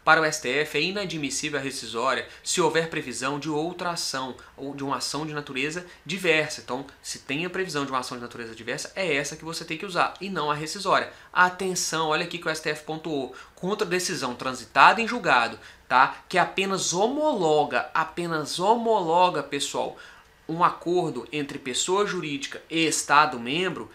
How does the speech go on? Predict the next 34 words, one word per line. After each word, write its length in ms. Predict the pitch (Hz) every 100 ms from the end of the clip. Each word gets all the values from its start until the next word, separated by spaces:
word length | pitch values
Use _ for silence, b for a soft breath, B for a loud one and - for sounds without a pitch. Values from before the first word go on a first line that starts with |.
| B
contra 260 | - 156 160
essa 140 | 160
decisão 300 | 151 139 151
homologatória, 600 | 180 165 135 123 147 175
você 220 | 156 147 156
vai 140 | 147
ser, 340 | - 160 190 B B
vai 100 | 131
ter 120 | 147
cabível 420 | - 147 147 143
ali 260 | 135 185 - -
ação 520 | 165 - - 196 208 - -
anulatória, 960 | 185 190 202 208 220 190 185 190 139 - B -
com 160 | 131
base 500 | 131 147 175 175 170
no 100 | 156
artigo 340 | 156 147 170 165
novecentos 520 | 156 165 175 170 156
e 120 | 139
sessenta 240 | 135 175 165
e 120 | 170
seis, 120 | 190
parágrafo 540 | - 180 156 160 165 -
quarto 640 | - 147 175 185 165 -
do 160 | 139 139
C 140 | -
P 120 | 127
C. 260 | 120 - 113 B B
Perfeito? 420 | 117 - 208 240 - B B -
Próximo 340 | 220 208 214
julgado, 520 | 214 185 190 208 196
pessoal, 300 | 165 151 135
próximo 280 | 135 175 185
julgado 420 | 175 156 147 139